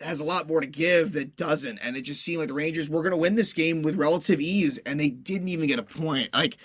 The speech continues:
it's up there. It's up there for one of those really bad losses. I mean, the Rangers don't hold leads very often going into the third period, but they've, a few times, a couple of times this season, they have blown multiple goal leads at home in the third and didn't even walk away with a point.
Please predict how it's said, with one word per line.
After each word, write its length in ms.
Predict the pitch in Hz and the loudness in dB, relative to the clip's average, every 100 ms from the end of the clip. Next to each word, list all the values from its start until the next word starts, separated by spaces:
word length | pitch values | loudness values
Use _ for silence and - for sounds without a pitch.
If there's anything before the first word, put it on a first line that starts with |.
| - - - - - | -20 -20 -20 -14 6
it's 240 | 208 208 | 6 8
up 200 | 247 254 | 6 6
there. 340 | 202 185 170 160 | 2 2 2 -2
It's 220 | 165 185 | -2 0
up 160 | 190 | -2
there 140 | 196 196 | -2 -4
for 160 | 185 | -2
one 120 | 160 175 | -2 0
of 80 | |
those 140 | 175 143 | -2 -2
really 200 | 139 170 | -2 0
bad 200 | 175 160 | 0 0
losses. 460 | 160 175 - 131 | -2 -2 -4 -8
I 40 | 131 | -6
mean, 80 | 127 | -4
the 60 | |
Rangers 320 | 139 170 175 | -4 -4 -4
don't 260 | 160 175 175 | -2 -2 -2
hold 300 | - 180 156 | 2 2 2
leads 300 | 180 185 147 | -4 -4 -2
very 240 | 156 175 | 0 2
often 340 | 175 180 196 165 | 2 0 -2 0
going 240 | 160 175 | 2 2
into 140 | 180 175 | -2 -4
the 60 | |
third 200 | 190 185 | -2 -2
period, 220 | 185 196 | 0 0
but 100 | 151 | 2
they've, 240 | 151 170 143 - - - | 2 0 -2 -16 -20 -10
a 80 | 151 | -8
few 240 | - 226 | 4 4
times, 340 | 214 180 165 143 | 6 0 0 -2
a 80 | |
couple 280 | 143 208 247 | 2 6 6
of 60 | 196 | 6
times 200 | 160 135 | 2 -2
this 80 | 127 | 0
season, 240 | 147 131 | 0 2
they 80 | 160 | 0
have 140 | 160 | 2
blown 340 | 151 170 151 143 | 2 2 0 4
multiple 480 | 170 196 240 220 | 2 4 0 2
goal 240 | 190 185 190 | 0 2 0
leads 360 | 175 175 165 | 0 -4 -2
at 60 | 151 | -4
home 380 | - 185 175 156 | -2 0 0 0
in 60 | |
the 80 | 139 | -4
third 260 | 127 165 156 | 0 4 4
and 160 | 151 | 2
didn't 220 | 143 165 175 | 0 -2 -2
even 280 | 170 156 - | -2 -4 -2
walk 280 | 165 160 160 | 0 2 4
away 120 | 156 | 2
with 120 | 135 | 2
a 40 | |
point. 360 | 120 151 135 | -4 -4 -4